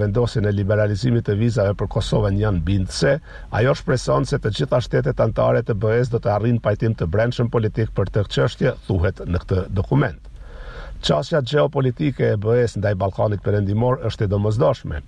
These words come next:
Rajoni ka nevojë për sinjal të qartë se procesi i zgjerimit është i besueshëm dhe se B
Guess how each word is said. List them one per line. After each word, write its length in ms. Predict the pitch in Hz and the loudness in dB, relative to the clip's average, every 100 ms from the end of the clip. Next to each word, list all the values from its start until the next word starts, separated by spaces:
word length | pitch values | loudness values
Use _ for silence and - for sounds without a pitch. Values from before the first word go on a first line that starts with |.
| - - | -16 -6
Rajoni 460 | 95 98 104 110 107 | -2 2 2 2 0
ka 140 | 107 104 | 0 0
nevojë 300 | 101 117 127 | 2 2 0
për 140 | 117 | -2
sinjal 380 | - 107 113 110 | -2 0 2 0
të 80 | - | -2
qartë 460 | - 135 143 139 - | 0 2 2 0 -12
se 160 | - 113 | -4 -2
procesi 460 | 113 - 120 123 120 | -2 0 0 0 -2
i 60 | |
zgjerimit 560 | 110 110 104 127 131 - | 0 0 2 2 0 0
është 300 | 113 - 113 | -2 0 0
i 20 | 98 | 0
besueshëm 560 | 95 131 123 - 151 - - - - | -2 0 0 2 0 -2 -12 -14 -4
dhe 200 | 113 139 | 0 2
se 140 | 160 143 | 2 0
B 180 | 127 | 2